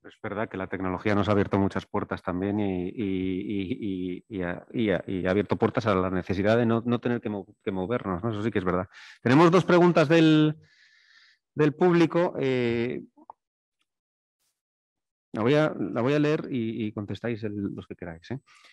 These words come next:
¿Qué tecnologías podemos usar como consumidores para ahorrar energía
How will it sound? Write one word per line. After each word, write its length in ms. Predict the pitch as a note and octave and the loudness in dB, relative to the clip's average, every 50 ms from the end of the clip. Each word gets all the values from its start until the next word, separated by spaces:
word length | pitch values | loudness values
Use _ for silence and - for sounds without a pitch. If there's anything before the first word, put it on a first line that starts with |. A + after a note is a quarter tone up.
| _ _ _ - | _ _ _ 0
¿Qué 100 | D3+ C#3+ | 0 2
tecnologías 680 | - F3 D#3 E3 E3 D#3+ D3+ - - D#3+ D#3+ D#3+ D#3 D#3 | 4 4 6 6 6 6 6 4 4 4 4 4 4 2
podemos 340 | - C3+ C3+ C#3 C#3+ C3+ | 2 4 4 6 4 4
usar 240 | C3 B2+ - C3 A#2+ | 2 0 0 -2 0
como 200 | - B2 B2 A#2+ | 0 0 0 0
consumidores 680 | A#2+ A#2+ A2 - A#2 A#2 A#2 A2+ B2+ C3+ D#3 D#3+ D#3 - | 0 -2 -2 -2 -2 -2 0 0 0 0 -2 -4 -4 -6
para 200 | - B2+ A2+ G#2+ | -6 -4 -2 -2
ahorrar 240 | G#2+ A2 B2 C3+ C3+ | -2 0 0 0 0
energía 580 | C3 B2+ A#2 G#2 - - C3+ C#3 D3+ D#3 G#3+ | 0 -2 -2 -4 -4 -4 -2 -2 -2 -2 -6